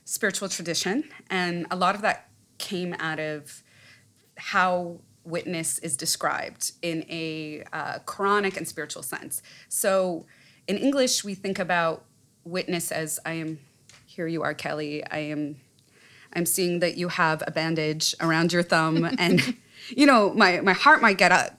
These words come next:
Speaker 1: go out to you, but then it just stops there.
Speaker 2: Right.
Speaker 1: But in Arabic, the term around witness is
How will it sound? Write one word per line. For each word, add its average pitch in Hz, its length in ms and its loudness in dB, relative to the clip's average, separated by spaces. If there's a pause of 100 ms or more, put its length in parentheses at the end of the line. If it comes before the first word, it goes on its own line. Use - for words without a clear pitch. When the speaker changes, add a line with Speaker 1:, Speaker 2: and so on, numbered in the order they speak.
Speaker 1:
go 170 160 4
out 285 220 8
to - 160 2
you, 156 320 0 (440)
but 190 120 -2
then 185 440 0 (160)
it 185 100 -4
just 185 180 -2
stops - 420 -2
there. - 340 -6
Speaker 2:
Right. 165 240 -8 (880)
Speaker 1:
But 185 140 0
in 185 120 0
Arabic, 214 680 -2 (420)
the - 80 -10
term 190 260 -4
around 170 400 -2 (300)
witness 170 720 -6
is 156 220 -6